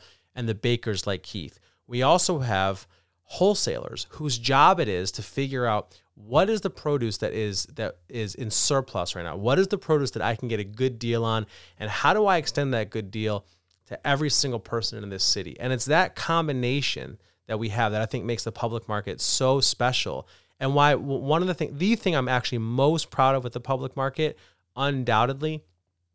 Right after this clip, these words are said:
of all markets in the entire country, the Rochester Public Market leads the nation in snap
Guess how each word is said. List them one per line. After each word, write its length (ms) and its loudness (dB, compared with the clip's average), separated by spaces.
of 140 2
all 320 6
markets 400 2
in 80 -4
the 100 -2
entire 400 -2
country, 400 -6
the 140 -6
Rochester 440 0
Public 360 -4
Market 280 -4
leads 520 -6
the 100 -4
nation 420 -2
in 120 -8
snap 580 -2